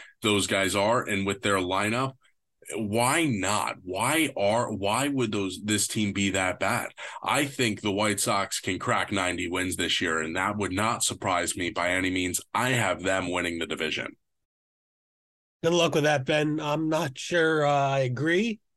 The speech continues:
Speaker 2: but that's what's fun about it. It's a hundred and sixty-two games. Anything could happen. White Sox could get hot and just carry themselves to a postseason berth. I think they're gonna struggle to get to five hundred.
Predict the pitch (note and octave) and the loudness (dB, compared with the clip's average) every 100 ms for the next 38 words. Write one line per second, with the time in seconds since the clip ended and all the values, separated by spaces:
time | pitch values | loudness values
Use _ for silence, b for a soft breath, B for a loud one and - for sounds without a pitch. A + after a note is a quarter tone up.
0 | _ _ _ F3 F3 G#3 G#3 F3+ - G3 | _ _ _ -2 2 2 0 -4 0 0
1 | E3 D3 C3+ C3 D#3 F3+ F#3 E3+ C#3+ E3 | 0 0 0 -2 -2 -2 -2 -4 -8 -10
2 | - C#3 E3+ D3 D3 D3 C#3 - _ _ | -8 -2 0 2 2 2 -2 -6 _ _
3 | - E3 D#3+ - D#3+ D3+ D3 D#3 C#3+ D#3 | -4 0 0 0 -2 0 0 0 0 -2
4 | D3 C3+ b b b _ _ _ _ _ | -4 -6 b b b _ _ _ _ _
5 | - D3+ C3 D#3+ D#3 - - D3+ C#3+ D#3 | -6 -2 2 2 2 -2 -4 -4 2 4
6 | D3+ - - C#3+ B2+ C#3 - - D3 D3 | 4 0 -8 -6 -2 -4 -4 0 2 4
7 | C#3+ C3 C3 C#3+ C3+ C3 C3+ C3+ C#3 C3 | 2 0 2 2 2 0 -2 0 -2 -2
8 | D#3 C3 B2+ C3 B2+ B2+ _ _ _ _ | -2 -2 0 2 0 -4 _ _ _ _
9 | _ _ _ _ _ - D#3 D3 E3 D#3 | _ _ _ _ _ -2 0 2 0 2
10 | D3+ D3 C3 - - D3 C#3+ C#3+ C3+ C#3 | 2 2 0 -2 0 2 2 0 0 0
11 | C3 B2 B2 C#3+ - C3+ C#3 C3 C#3 C#3 | 0 0 -4 -8 -6 -2 0 0 0 0
12 | C#3+ C#3+ | 2 0